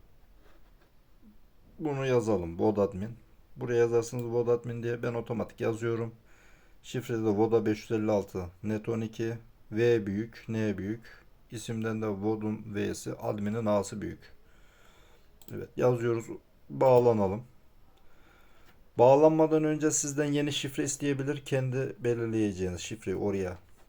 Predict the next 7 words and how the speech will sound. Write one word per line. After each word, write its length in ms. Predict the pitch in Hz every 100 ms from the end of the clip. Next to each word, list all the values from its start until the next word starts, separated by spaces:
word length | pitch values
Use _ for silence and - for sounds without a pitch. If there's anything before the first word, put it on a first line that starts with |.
| -
ekleyebilirsiniz 840 | 117 110 127 123 123 123 - 127
arkadaşlar. 800 | 127 120 127 120 - 127 123 - - - - -
Evet. 260 | 143 95 80 - - - - - - - - - - - - - - - - - - - - - - - -
Şimdi 240 | - 147 156
modemi 380 | 147 147 151
nereden 320 | 151 151 151 143
kuracağız? 720 | 147 143 139 147 - -